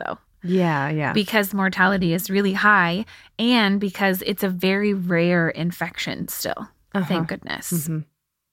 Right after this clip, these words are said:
Speaker 1: But that is most of the biology of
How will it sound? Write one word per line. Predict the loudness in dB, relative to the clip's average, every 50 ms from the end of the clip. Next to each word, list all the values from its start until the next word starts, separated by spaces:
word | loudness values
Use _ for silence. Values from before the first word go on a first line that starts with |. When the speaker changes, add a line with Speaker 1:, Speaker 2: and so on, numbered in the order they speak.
| _ _ _ -4
Speaker 1:
But | -4 -4 -2 2
that | 4 6 6 6 6 2 0 _ _ _ _ _ _ _ _ _ _ _ -4
is | -2 0 2 2
most | 2 4 4 4 6 8 8 8 8 6 4 4 2 2 -2 -6 -8 -8 -10 -10 -10 -10 -10 -10 -10 -12 -16 _ -6 -2
of | 0 0 0 0 0 0
the | 0 2
biology | 2 2 2 2 2 2 0 0 -2 -4 -6 -6 -6 -6 -6 -6 -6 -6 -8 -10 _ _ _ _ _ _ _ _ _ -2
of | 0 2 2 2 2 0 -2 -4 -8 -14 -18 -20 -20